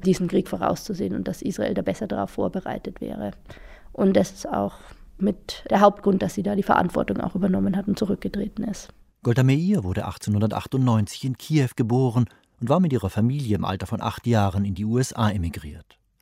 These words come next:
Speaker 2: Deswegen kannte sie nicht nur die von Armut und Antisemitismus geprägte Städtelkultur Osteuropas, sondern auch das selbstbewusste liberale Judentum Amerikas. Beide Einflüsse machten aus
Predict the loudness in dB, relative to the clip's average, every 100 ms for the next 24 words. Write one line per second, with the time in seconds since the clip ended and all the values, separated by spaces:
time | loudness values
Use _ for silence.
0 | -20 -18 -10 -2 2 2 2 2 0 4
1 | 4 4 2 2 2 -2 -4 -2 0 2
2 | 0 0 -2 -2 0 0 2 2 0 0
3 | 0 0 -4 -6 -6 -6 -6 -2 -2 -2
4 | -4 -4 -4 -2 -2 -2 -2 2 0 2
5 | 2 0 -4 _ _ -20 -6 2 4 4
6 | 0 0 0 2 0 -2 -4 -2 -2 -2
7 | -2 -2 -2 0 0 2 2 2 0 2
8 | 0 4 4 2 -2 -12 -14 -16 _ _
9 | _ _ -20 -20 -8 0 2 4 4 2
10 | 2 -2 0 0 0 0 -2 -4 -6